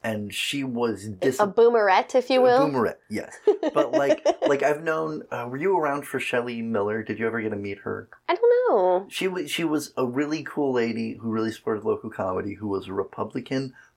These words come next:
Speaker 1: but, like, basically in name only. Like, she would, I, she would have left the Republicans by now, I think. You know what I mean? Like,
Speaker 2: Mm-hmm.
Speaker 1: she was that kind of
Speaker 2: Kinda
Speaker 1: Republican.
Speaker 2: like how my dad left the N R A after a certain point, 'cause he's like, "This is getting weird."
Speaker 1: And it's also, like,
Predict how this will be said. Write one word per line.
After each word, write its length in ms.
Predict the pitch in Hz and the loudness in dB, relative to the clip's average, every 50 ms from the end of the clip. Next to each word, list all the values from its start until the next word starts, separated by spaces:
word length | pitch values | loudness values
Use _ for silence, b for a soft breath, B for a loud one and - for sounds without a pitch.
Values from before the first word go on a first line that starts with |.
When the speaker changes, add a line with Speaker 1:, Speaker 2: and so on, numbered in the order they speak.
| _ | _
Speaker 1:
but, 160 | 120 110 - | -4 -2 0
like, 300 | 110 120 117 107 - - _ | 0 0 -2 -2 -4 -6 _
basically 480 | 170 185 190 190 190 160 170 180 165 | -2 -2 -2 -2 -4 -6 -4 -2 -2
in 160 | 143 131 123 120 | -2 -2 -2 -2
name 240 | 120 120 120 113 107 - | -2 0 0 -2 -2 -4
only. 400 | 101 101 95 82 - - - b b b b b b | -6 -6 -6 -8 -12 -18 -20 b b b b b b
Like, 260 | - 123 113 - - _ _ | -2 -2 -2 -4 -8 _ _
she 300 | - - - - 175 175 | -10 -6 -4 -4 -4 -4
would, 300 | 165 156 156 156 156 - - - - - | -4 -2 -2 -2 -2 -4 -10 -14 -6 -2
I, 200 | 139 135 - - - | -2 -2 -2 -4 -6
she 200 | 143 - - 202 | -6 -2 0 2
would 160 | 185 190 196 | 4 4 2
have 140 | 185 151 135 | 2 2 0
left 240 | 143 147 139 - - | 0 0 0 0 -4
the 80 | 135 127 | -2 0
Republicans 640 | 123 120 117 - 120 110 107 110 107 - 107 101 - | 2 2 2 2 0 0 0 0 -2 -2 -4 -4 -4
by 160 | - 98 98 | -4 -4 -4
now, 240 | 95 90 87 82 78 | -4 -4 -6 -6 -10
I 60 | 73 - _ _ | -12 -16 _ _
think. 340 | 98 - - _ - - - _ | -16 -16 -12 _ -16 -16 -16 _
You 120 | - 117 - | -4 -2 -2
know 40 | - | 2
what 80 | - | 4
I 40 | 240 | 4
mean? 180 | 247 247 240 233 | 6 6 6 6
Like, 100 | 240 226 | 4 4
Speaker 2:
Mm-hmm. 120 | 214 214 220 | 4 4 2
Speaker 1:
she 80 | 135 | 2
was 220 | 127 123 113 - - | 2 0 -4 -2 -2
that 220 | 113 104 98 - | -2 -2 -2 -4
kind 220 | - - 113 113 113 | -6 -6 -2 -2 0
of 100 | - - | 0 -2
Speaker 2:
Kinda 80 | - | -2
Speaker 1:
Republican. 260 | 110 - 277 277 294 294 | 0 0 2 2 4 4
Speaker 2:
like 140 | 277 262 | 4 2
how 120 | - 294 269 | 2 2 4
my 140 | 254 240 220 | 4 4 4
dad 320 | 202 208 185 190 208 202 | 4 4 4 4 4 4
left 280 | 208 202 196 196 - - | 4 2 2 2 0 -2
the 140 | 208 202 190 | 0 2 2
N 120 | 185 185 | 2 4
R 220 | 185 180 180 180 180 | 4 4 4 4 2
A 420 | 180 175 170 180 185 196 196 190 - - | 2 2 2 2 2 2 0 -2 -2 -2
after 280 | - 202 208 - 214 208 | -2 -2 0 2 0 0
a 40 | |
certain 300 | 208 - 214 202 185 214 | 2 2 2 4 4 4
point, 240 | 214 220 208 208 196 | 4 4 2 2 2
'cause 80 | - - | 2 0
he's 140 | 214 208 220 | 2 2 2
like, 180 | 202 202 - | 2 2 2
"This 180 | 277 294 294 - | 0 0 2 0
is 120 | 440 440 - | -2 0 4
getting 340 | 415 427 339 269 254 220 | 4 4 4 6 4 6
weird." 460 | 196 196 196 170 175 175 156 156 170 175 - - | 6 6 4 4 4 4 4 4 2 2 -2 -2
Speaker 1:
And 180 | 147 156 160 151 | -4 -4 -4 -4
it's 120 | - - | -2 0
also, 300 | 156 151 151 - 151 139 | 0 0 0 -2 -2 0
like, 320 | 131 123 113 104 - - | 0 0 0 -2 -6 -12